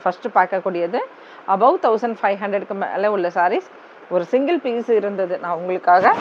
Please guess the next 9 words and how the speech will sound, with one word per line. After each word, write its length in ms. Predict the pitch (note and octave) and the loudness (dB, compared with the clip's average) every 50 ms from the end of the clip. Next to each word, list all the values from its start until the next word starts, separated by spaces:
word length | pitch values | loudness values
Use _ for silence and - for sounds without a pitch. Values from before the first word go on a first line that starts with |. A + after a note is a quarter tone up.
| - A3 | 0 -2
இதுல 180 | F#3+ D#3 D#3 D3+ - | 0 0 -2 0 0
போட்டாச்சு. 460 | E3+ E3+ D#3 F3 E3 D#3 - - - - - - - - - | -2 0 0 -2 -4 -6 -8 -12 -18 -16 -16 -16 -14 -8 -6
சரிங்களா? 320 | G3 E3+ E3+ D#3+ F3 F3+ F3+ - - - - - - - - - F#3+ | -4 -4 -2 0 0 0 -2 -4 -8 -20 -20 -20 -20 -20 -8 -2 0
ரொம்பவுமே 600 | G3 G#3 A#3 C4 C#4+ E4 E4 C#4+ A#3 G3+ G3+ A3 A3+ - | 0 0 0 2 4 6 6 6 6 4 0 -2 -2 -4
சூப்பர்வான 680 | - F#3+ - - - G#3+ G#3+ G3 G3+ G#3 G#3 G#3+ G#3+ G3 - | -6 -12 -8 -2 0 2 4 6 6 4 4 2 2 2 2
கலெக்ஷன், 420 | E3+ E3+ E3 E3 - - F3 - - - - - - - - - - | 2 2 0 -2 -6 -10 -12 -12 -14 -18 -20 -18 -18 -18 -14 -6 -2
செமையா 440 | G3+ G3 G3 G#3 A3 A#3+ B3 A#3+ G3+ | 0 0 0 0 0 0 0 0 0
இருக்கும். 220 | E3+ D#3 - D#3+ E3 | 0 -2 -4 -8 -10
இந்த 100 | D#3+ E3 | -8 -8